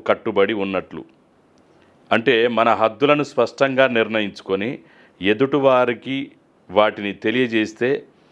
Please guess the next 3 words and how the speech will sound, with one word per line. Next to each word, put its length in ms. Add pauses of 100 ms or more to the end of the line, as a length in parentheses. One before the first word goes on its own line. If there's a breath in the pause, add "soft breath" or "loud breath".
(1300 loud breath)
మనం 200 (360)
వారిని 320
అగౌరవంగా 580